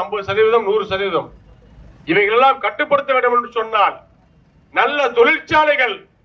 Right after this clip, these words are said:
நம் மாவட்டத்திற்கு வர வேண்டும், விருதுநகர் பகுதிக்கு வர வேண்டும் என்று சொன்னால், டெல்லியிலே பேசக்கூடிய விஷயமிக்க, வீரமிக்க, மனிதாபிமானம் உள்ள ஒரு நாடாளுமன்ற உறுப்பினர் செல்ல வேண்டும்.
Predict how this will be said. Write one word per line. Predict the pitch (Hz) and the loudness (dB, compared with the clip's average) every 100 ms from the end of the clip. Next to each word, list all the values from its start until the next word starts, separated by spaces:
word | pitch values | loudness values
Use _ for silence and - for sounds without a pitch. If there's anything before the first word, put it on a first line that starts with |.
| _ _ _ _ _ _ _ _ _ _ | _ _ _ _ _ _ _ _ _ _
நம் | - 214 220 | 0 0 2
மாவட்டத்திற்கு | 247 285 277 262 247 | 4 4 4 -2 -4
வர | 226 262 | 0 2
வேண்டும், | 262 247 233 | 2 2 -2
விருதுநகர் | 233 262 247 | -2 2 0
பகுதிக்கு | 233 240 254 214 | 2 -4 -4 -4
வர | 202 | 2
வேண்டும் | 254 254 | 2 2
என்று | 240 | -2
சொன்னால், | - 220 220 196 143 - _ _ _ _ _ _ | -4 -2 2 2 0 -8 _ _ _ _ _ _
டெல்லியிலே | - 240 269 294 277 262 240 220 | 2 2 4 4 6 4 4 2
பேசக்கூடிய | 262 254 247 226 233 247 269 214 | 0 2 -2 -4 -2 2 2 0
விஷயமிக்க, | 185 262 269 254 240 - 262 233 | -6 2 2 2 -6 0 0 0
வீரமிக்க, | 233 262 254 226 - 226 269 269 - - - - _ _ - 151 | -2 2 2 -2 -6 0 2 2 -2 -20 -20 -20 _ _ -14 0
மனிதாபிமானம் | 185 254 294 294 294 294 277 277 269 | 2 4 6 6 6 4 2 4 4
உள்ள | 262 285 302 294 | 2 0 2 4
ஒரு | 277 269 | 2 2
நாடாளுமன்ற | 220 254 277 269 262 247 | 2 2 2 2 0 0
உறுப்பினர் | 226 262 - 302 302 - _ | -2 -6 0 0 0 -10 _
செல்ல | _ - 247 269 | _ -4 0 2
வேண்டும். | 226 170 - | 0 -4 -14